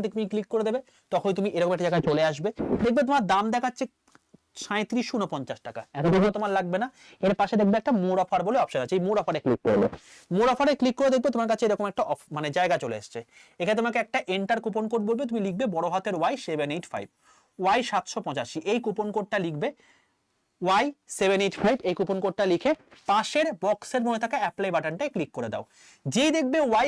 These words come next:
সেভেন এইট ফাইভ কুপন কোড অ্যাপ্লাইড এবং ইউজ কয়েন হয়ে গেছে, তোমার দাম দেখাচ্ছে আঠাশশো ছিয়াশি টাকা। ঠিক আছে? এটা হচ্ছে সর্বনিম্ন প্রাইস। বাই now অপশনে ক্লিক করো, বাই now অপশনে ক্লিক করার সঙ্গে সঙ্গে তোমার কাছে অপশন চলে আসবে, ইউপিআই,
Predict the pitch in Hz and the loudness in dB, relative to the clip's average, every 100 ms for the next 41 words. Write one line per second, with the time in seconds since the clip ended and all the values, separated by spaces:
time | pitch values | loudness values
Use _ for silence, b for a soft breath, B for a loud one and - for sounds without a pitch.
0 | 247 262 262 262 247 247 240 214 - 226 | 0 -2 -2 -2 -4 -2 0 0 0 0
1 | 220 202 202 - 220 190 180 196 220 254 | 0 0 -4 -2 -2 -2 -2 0 -2 -2
2 | 214 196 151 160 180 190 196 - - 226 | -2 -2 -2 -2 -2 -2 -4 -4 -4 -2
3 | 196 180 240 233 - - 139 98 - _ | -2 -4 -6 -4 -4 -4 -8 -10 -14 _
4 | - - - _ _ _ _ _ - 202 | -16 -16 -16 _ _ _ _ _ -2 2
5 | 226 285 - B B B 175 208 208 214 | 4 2 -2 B B B 0 2 0 -2
6 | - 160 170 190 196 196 214 262 - b | -2 0 0 0 0 0 0 -2 -8 b
7 | b - 127 135 156 175 170 180 147 - | b -10 -2 0 0 -2 -4 -4 -6 -2
8 | 185 - 220 254 254 B - 139 156 165 | -4 0 0 0 -2 B -6 -2 -2 -2
9 | - 165 147 151 151 147 - 143 151 151 | -4 -6 -4 -6 -4 -6 -4 -8 -8 -8
10 | 143 143 147 123 - 180 185 190 170 233 | -6 -4 -4 -4 -4 -4 0 0 -2 -6
11 | 262 b b - 147 165 - 190 | -8 b b -8 -4 -4 -4 -2